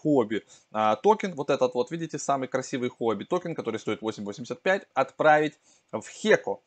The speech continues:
Потому что мы будем разбираться сегодня с фармингом. И это практическое видео, такие, как вы любите. Да, не просто бла-бла-бла. А сейчас мы с вами прям пройдемся быстренько. Я думаю, за пятнадцать минут мы управимся.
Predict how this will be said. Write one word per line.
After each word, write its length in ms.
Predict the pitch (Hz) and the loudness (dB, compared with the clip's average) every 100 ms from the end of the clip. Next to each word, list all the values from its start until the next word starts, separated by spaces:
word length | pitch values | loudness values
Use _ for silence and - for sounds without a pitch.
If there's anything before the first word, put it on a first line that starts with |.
| - | -12
Потому 300 | - 180 139 | -6 -4 -2
что 160 | 151 135 | 0 0
мы 100 | 143 | 0
будем 220 | 147 135 | -2 -2
разбираться 480 | 131 127 147 117 104 | -2 0 2 2 -2
сегодня 260 | - 101 104 | -12 -10 -8
с 80 | |
фармингом. 540 | - 202 196 185 170 - | 4 6 6 2 -2 -2
И 80 | 151 | 0
это 240 | 147 120 | 0 0
практическое 920 | - - 165 - 233 247 214 - 156 131 | 0 2 2 2 4 4 2 -2 2 4
видео, 340 | 143 147 139 | 4 4 2
такие, 340 | - 117 143 | 0 -2 -2
как 160 | 123 117 | -2 0
вы 120 | 127 | 0
любите. 260 | 120 90 - | 0 -2 -2
Да, 140 | 110 | 0
не 80 | 139 | 2
просто 340 | 220 226 175 | 2 4 4
бла-бла-бла. 760 | 143 143 156 143 139 131 135 120 | 4 6 6 8 4 4 4 4
А 180 | - 135 | 2 0
сейчас 240 | - 123 | 2 2
мы 80 | 120 | 0
с 60 | - | -4
вами 180 | 120 | -2
прям 240 | 104 107 104 | -2 -6 -2
пройдемся 420 | 131 147 170 127 | -2 0 -2 -4
быстренько. 400 | 104 156 123 113 | -10 -8 -6 -2
Я 60 | 107 | -2
думаю, 280 | 123 110 - - - | 0 -2 -6 -18 -6
за 160 | 131 | 0
пятнадцать 540 | - 160 170 170 139 143 | 0 2 2 2 -2 -4
минут 260 | 156 170 - | -2 -2 -2
мы 180 | 165 - | -2 -2
управимся. 520 | - 151 110 98 | 2 2 2 -2